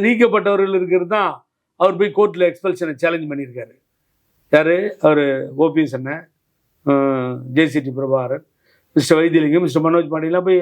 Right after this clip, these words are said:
அதை தனியா சேலஞ்ச் பண்ணி, எக்ஸ்பல்ஷனை சேலஞ்ச் பண்ணி அது ஒண்ணு போய்கிட்டு இருக்கு. So, இப்படிப்பட்ட சூழ்நிலையில் அவர் வெளி உலகத்திற்கே தன்னை காட்டிக்கொண்டு ஓ பி எஸோடு பயணம் செய்து இறங்கி அவர் யார் என்பதை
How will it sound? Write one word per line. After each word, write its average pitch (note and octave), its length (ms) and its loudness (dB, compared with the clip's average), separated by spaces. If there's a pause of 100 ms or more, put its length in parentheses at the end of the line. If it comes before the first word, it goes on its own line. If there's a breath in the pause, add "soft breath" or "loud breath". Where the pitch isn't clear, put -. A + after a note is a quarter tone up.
அதை E3 120 -2 (240)
தனியா F3 220 0 (120)
சேலஞ்ச் D#3+ 300 -2
பண்ணி, D#3 140 -8 (340)
எக்ஸ்பல்ஷனை D#3 540 0
சேலஞ்ச் D#3+ 260 -2
பண்ணி E3+ 160 0
அது E3+ 100 -2
ஒண்ணு D#3 160 -4
போய்கிட்டு D3 280 -4
இருக்கு. - 180 -20 (800 loud breath)
So, A#3 160 8
இப்படிப்பட்ட A3+ 380 2 (100)
சூழ்நிலையில் F#3+ 500 -2 (640)
அவர் G3 300 2
வெளி A3 220 2
உலகத்திற்கே G#3+ 580 0
தன்னை F#3 160 -2 (160)
காட்டிக்கொண்டு F3 540 -2 (640)
ஓ F#3 140 6
பி G3+ 140 -2
எஸோடு F3+ 360 0
பயணம் F3+ 340 0
செய்து D#3 220 -4 (120)
இறங்கி E3+ 320 0 (440)
அவர் E3 260 4
யார் G3 300 4
என்பதை F3+ 300 -2